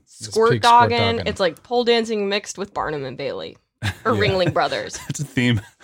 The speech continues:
Speaker 2: Either.
Speaker 3: It's a theme on the, the pod for some reason today. We're
Speaker 2: <laughs> I'm gonna
Speaker 3: talking about old,
Speaker 2: Circuses.
Speaker 3: old circuses,
Speaker 2: I'm into
Speaker 3: which, you know.
Speaker 2: circuses.
Speaker 1: What do you
Speaker 3: That's
Speaker 1: think
Speaker 3: fair.
Speaker 1: about dating a circus, uh, performer? You know, maybe marrying, starting a family, locking it down with, like, somebody who's, like,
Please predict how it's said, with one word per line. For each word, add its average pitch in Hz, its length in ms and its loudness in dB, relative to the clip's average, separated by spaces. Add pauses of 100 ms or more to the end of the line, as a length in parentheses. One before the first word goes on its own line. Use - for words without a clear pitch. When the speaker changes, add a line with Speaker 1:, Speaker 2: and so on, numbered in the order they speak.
(140)
Speaker 2:
Either. 269 220 2
Speaker 3:
It's - 100 2
a 294 40 2
theme 160 300 2
on 139 100 4
the, 120 120 0 (120)
the 120 140 -4
pod 113 360 4
for 226 140 4
some - 320 4
reason 131 240 2
today. 98 280 4
We're 98 80 4
Speaker 2:
<laughs> - 0 -
I'm 104 60 2
gonna 117 180 4
Speaker 3:
talking 120 200 4
about 110 300 2
old, 113 520 2
Speaker 2:
Circuses. - 540 -4
Speaker 3:
old 131 260 4
circuses, 92 960 0
Speaker 2:
I'm - 60 -8
into - 100 0
Speaker 3:
which, - 180 0
you 233 120 4
know. - 80 0
Speaker 2:
circuses. 151 440 -4 (840)
Speaker 1:
What 277 100 2
do - 60 6
you 294 80 8
Speaker 3:
That's - 40 2
Speaker 1:
think 247 120 6
Speaker 3:
fair. 185 60 8
Speaker 1:
about 160 520 6
dating 151 300 4
a 113 360 4
circus, - 1080 2 (140)
uh, 120 380 2
performer? 104 840 -4
You 120 80 -2
know, 117 100 0
maybe 110 240 0
marrying, 107 480 0
starting 98 240 -4
a - 20 -6
family, 92 400 -6
locking 101 460 -6
it 92 100 -8
down 95 240 -6
with, - 140 -12
like, 90 100 -8
somebody 95 280 -8
who's, 101 200 -8
like, 92 160 -10